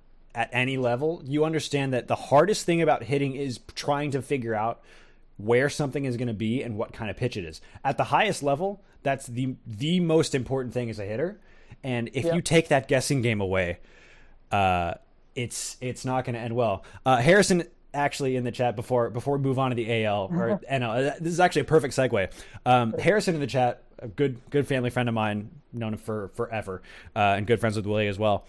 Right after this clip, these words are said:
Speaker 1: Uh, he wants a future guest spot on the show. Well, we, we were actually talking about this before, uh,
Speaker 2: Yeah, hell yeah.
Speaker 1: earlier in the show. We're gonna have you on at some point.
Speaker 2: Yeah.
Speaker 1: My thinking is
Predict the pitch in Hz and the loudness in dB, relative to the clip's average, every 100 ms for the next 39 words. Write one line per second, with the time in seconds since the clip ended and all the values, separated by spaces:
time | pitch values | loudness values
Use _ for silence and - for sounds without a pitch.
0 | - - - - 113 107 101 - - 131 | -18 -20 -20 0 4 6 4 0 -6 -2
1 | 165 226 226 202 220 165 175 180 147 131 | 2 2 2 -2 -2 2 0 2 0 0
2 | 139 139 - 196 151 156 170 190 180 220 | 0 -4 2 4 6 4 0 4 6 6
3 | 226 180 170 175 185 135 131 123 - 147 | 4 2 4 6 4 0 0 -6 2 6
4 | 131 110 - 117 110 107 98 226 190 156 | 6 4 -2 -2 0 0 0 0 -2 -4
5 | - - 202 202 147 165 151 135 - 170 | -12 -4 -2 2 4 6 4 2 2 2
6 | 110 90 - - - - - 131 220 302 | 2 0 -10 -20 -20 -20 -4 2 2 2
7 | 185 208 202 190 147 175 127 98 98 - | 2 2 4 2 2 2 0 -2 -8 -14
8 | _ - 127 - 151 170 - 101 90 - | _ -6 -6 0 0 0 -2 -4 -4 -10
9 | - _ _ _ - _ _ - - - | -20 _ _ _ -20 _ _ -20 -20 -20
10 | - 175 165 147 156 - 220 233 220 180 | -20 -6 2 6 6 6 2 4 2 2